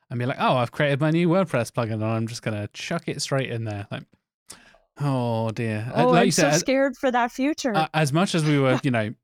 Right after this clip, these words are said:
Speaker 1: singing the praises of how useful Chat G P T can be and how useful it can be specifically for helping with coding and stuff, there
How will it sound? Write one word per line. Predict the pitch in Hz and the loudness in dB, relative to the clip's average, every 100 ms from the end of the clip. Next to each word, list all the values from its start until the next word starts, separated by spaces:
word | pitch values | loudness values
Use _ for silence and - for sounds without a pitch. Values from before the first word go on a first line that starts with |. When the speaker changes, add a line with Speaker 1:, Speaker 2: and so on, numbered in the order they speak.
| - | -4
Speaker 1:
singing | 165 143 131 | 0 2 2
the | |
praises | 127 131 123 120 | 0 -2 -2 -2
of | 110 | -4
how | 120 | -4
useful | 117 117 - 120 | -4 -6 -6 -8
Chat | - 117 131 | -8 -8 -8
G | 113 | -8
P | 107 | -8
T | 104 117 104 | -8 -8 -8
can | - 110 | -8 -6
be | 120 107 98 - _ _ - | -4 -4 -6 -14 _ _ -4
and | 127 | 0
how | 135 | 2
useful | 131 139 - | 2 0 -2
it | 123 | -4
can | 139 127 | -2 0
be | 117 | 0
specifically | 113 - 151 147 139 135 | -2 -2 0 0 0 0
for | 131 | 0
helping | 127 117 139 | -2 0 0
with | 143 | 0
coding | 202 208 127 110 | 0 0 0 -4
and | 107 | -6
stuff, | 120 113 - _ _ _ _ _ | -8 -8 -12 _ _ _ _ _
there | 127 | -4